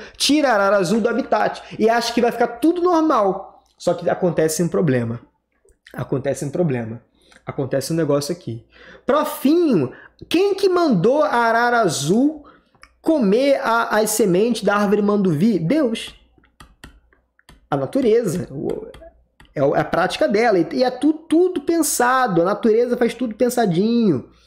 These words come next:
A arara azul, galera, ela, ela faz o ninho.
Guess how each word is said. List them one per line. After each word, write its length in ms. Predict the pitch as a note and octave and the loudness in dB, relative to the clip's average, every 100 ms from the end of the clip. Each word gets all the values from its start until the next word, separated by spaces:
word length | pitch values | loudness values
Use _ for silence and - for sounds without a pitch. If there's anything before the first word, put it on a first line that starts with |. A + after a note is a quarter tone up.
| _ _ - - F3 - - | _ _ -20 -20 -20 -16 -4
A 60 | |
arara 400 | G#3 B3+ A3+ F#3+ | 0 2 2 2
azul, 400 | D3+ C3+ D#3+ C4 | 2 2 2 2
galera, 640 | F#3+ F3 D#3+ D3+ C#3+ D3 - | 2 2 4 2 0 0 0
ela, 680 | G#3+ A#3+ G3 D3+ C3 - - _ - - - _ - - _ - | 2 2 2 2 0 -4 -14 _ -20 -20 -20 _ -20 -20 _ 0
ela 380 | D#3+ F3 C#3+ - | 2 2 0 -4
faz 1080 | - - A#3+ A#3 A3 E3 C#3 - - - - _ _ _ _ _ _ _ _ _ _ _ _ _ _ _ _ _ _ _ - | -12 -6 0 2 2 0 0 -4 -8 -10 -16 _ _ _ _ _ _ _ _ _ _ _ _ _ _ _ _ _ _ _ -2
o 100 | C#3+ | 0
ninho. 720 | C#3+ G#3+ B3+ F#3 B2 A2 | 2 2 2 2 0 -4